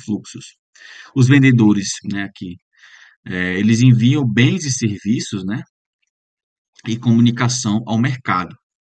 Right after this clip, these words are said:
né? Ou seja, bens e serviços e comunicação, e recebem dinheiro e informação, né? Quando ele fala informação,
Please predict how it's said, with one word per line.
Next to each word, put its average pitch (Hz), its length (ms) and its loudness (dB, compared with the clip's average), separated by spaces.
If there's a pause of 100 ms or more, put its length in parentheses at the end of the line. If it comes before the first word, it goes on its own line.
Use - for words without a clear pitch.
(200)
né? 95 100 -12
Ou 90 80 -14
seja, - 300 -14 (420)
bens 101 280 -2
e 104 40 -6
serviços 113 440 -8
e - 20 -14
comunicação, 120 640 -6
e - 20 -2
recebem 147 400 -2
dinheiro 131 540 2 (440)
e 120 120 2
informação, 123 800 2
né? 104 200 -6 (640)
Quando 117 160 0
ele 117 160 2
fala 110 240 -2
informação, 123 720 -4